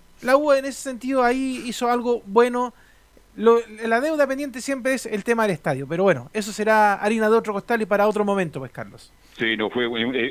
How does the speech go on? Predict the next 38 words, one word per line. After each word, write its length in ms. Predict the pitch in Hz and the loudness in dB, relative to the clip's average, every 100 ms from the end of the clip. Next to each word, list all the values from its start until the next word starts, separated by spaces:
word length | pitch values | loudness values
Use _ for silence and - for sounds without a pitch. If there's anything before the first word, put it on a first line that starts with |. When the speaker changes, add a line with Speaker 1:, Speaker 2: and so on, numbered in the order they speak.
| 123 | -2
Speaker 2:
es 140 | 117 | -2
un 180 | 123 113 | -4 -2
recinto 480 | 110 - 135 127 123 | -2 -2 -4 -4 -4
que 140 | 107 | -2
yo 160 | 104 110 | -2 -2
he 40 | |
vuelto 360 | 107 117 117 120 | -2 -4 -4 -4
a 60 | |
visitar 520 | 110 98 110 110 117 117 | -4 -6 -6 -4 -2 -2
y, 240 | 98 87 82 | -4 -6 -6
y 80 | |
yo 100 | 120 | -4
le 100 | 196 | -2
agradecí 380 | 233 185 143 160 | -2 -2 -2 -4
a 60 | 220 | -4
Fran-, 220 | 247 190 - 123 | -4 -8 -8 -4
a, 540 | 123 107 101 87 76 | -2 -2 -2 -4 -6
a 80 | 104 | -2
Valdés 300 | 101 98 160 | -2 -2 -4
cuando 240 | 151 131 143 | -4 -4 -4
era 100 | 135 | -2
presidente 440 | 127 135 135 143 | -4 -4 -4 -4
de 40 | |
la 100 | 127 | -4
U, 220 | 123 131 - - _ _ _ _ _ _ _ | -4 -4 -8 -20 _ _ _ _ _ _ _
porque 240 | 127 117 135 | -6 -4 -2
tú 180 | 180 | -4
que 100 | 185 | -2
eres 140 | 185 160 | -2 -2
reportero, 560 | 156 147 143 185 175 | -2 -2 -4 -2 -2
Leonardo, 500 | 147 143 147 143 131 | -2 -2 0 -2 -4
y, 120 | 123 117 | -6 -6
y 60 | 117 | -6
los 140 | 113 | -4
que 60 | 117 | -4
están 200 | 143 160 | -4 -4
escuchando, 540 | 151 - 156 143 135 | -4 -4 -4 -2 -4
este, 400 | 127 139 123 95 | -2 -2 -2 -6